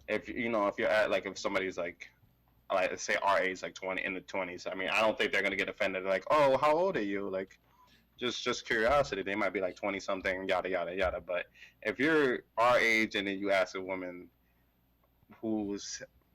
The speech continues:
hypothetically sixty years old, "Hey, what's your age?" You know, "Damn, how old are you?" Like,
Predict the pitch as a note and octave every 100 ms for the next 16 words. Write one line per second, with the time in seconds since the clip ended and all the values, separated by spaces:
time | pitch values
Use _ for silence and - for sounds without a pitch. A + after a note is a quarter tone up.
0 | _ _ _ - A#2 A2+ G#2+ G#2+ G2 -
1 | F2+ - F#2+ G2 F#2 F#2 F2+ F2 F2 F#2+
2 | F#2+ F#2 F#2+ - - A2 G#2+ G2+ F#2 -
3 | - F#2+ F2+ F2+ G2 A#2 A2 G2+ A2+ A#2
4 | C#3 B2+ G2 F#2 G2 F#2 F2+